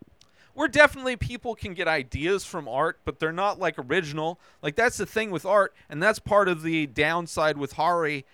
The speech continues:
and the reason why everybody wants to shit on him is they're always complaining, comparing his stories to another story, another movie that they've seen. They're constantly accusing him of ripping somebody off.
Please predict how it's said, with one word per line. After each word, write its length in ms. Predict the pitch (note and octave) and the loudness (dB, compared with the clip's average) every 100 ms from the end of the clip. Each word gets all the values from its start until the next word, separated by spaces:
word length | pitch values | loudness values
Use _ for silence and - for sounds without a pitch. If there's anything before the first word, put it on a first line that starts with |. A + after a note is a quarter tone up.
| _ _ | _ _
and 400 | - C#3 C3+ C3+ C3+ A#2 | -4 0 0 -2 -10 -6
the 100 | C3+ | -4
reason 420 | C#3 D#3+ D#3 C#3+ | -2 -2 -4 -4
why 340 | C#3 C#3+ D#3 | 0 2 2
everybody 460 | D3+ C#3+ C3+ D3 C#3+ | 2 -2 -4 -4 -4
wants 300 | C#3 C#3+ B2+ | -2 -4 -4
to 100 | A#2+ | -8
shit 280 | - G3 G3 | -4 -4 -2
on 180 | D#3+ | -2
him 120 | C#3 C3 | -2 -6
is 120 | A#2+ | -6
they're 160 | D#3 | -2
always 320 | E3+ G#3 G3+ D#3 | 0 2 0 -2
complaining, 720 | - C#3 - D3 E3 D#3 D3 - | -10 -10 -8 -8 -6 -6 -8 -10
comparing 540 | - C3+ D3+ E3+ F3 C3+ | -10 -4 -4 -4 -6 -8
his 200 | D3 C#3+ | -8 -10
stories 640 | - D3 D#3+ C3+ B2 - - - _ - | -4 -2 0 -2 -6 -12 -20 -20 _ -2
to 420 | D#3 D3 C#3+ D3 | 0 2 0 -2
another 460 | C3+ C#3+ C#3+ D3 C3+ | -2 2 2 2 -2
story, 480 | - C#3+ C#3 A#2+ | -2 0 0 0
another 440 | A2 B2 C3+ C3+ C3+ | -4 -6 -4 -2 -4
movie 360 | C3 C3 B2+ | -2 -4 -4
that 160 | A#2 A2 | -6 -4
they've 180 | G#2 F2+ | -6 -6
seen. 380 | - F#2 D#2+ - _ _ _ | -8 -12 -12 -18 _ _ _
They're 100 | - | -4
constantly 720 | C3 - D3+ D3 - D#3+ D3 C#3+ | -4 0 0 0 -6 -6 -4 -4
accusing 480 | - C3+ C3 C3 | -4 -8 -6 -6
him 140 | B2+ A#2 | -8 -6
of 180 | G#2+ G2 | -6 -2
ripping 400 | A2+ A2 B2 A2 | -2 -2 -6 -6
somebody 400 | A#2+ A2 G#2 G2 | -8 -6 -4 -2
off. 400 | F#2+ C#2 - | -4 -6 -16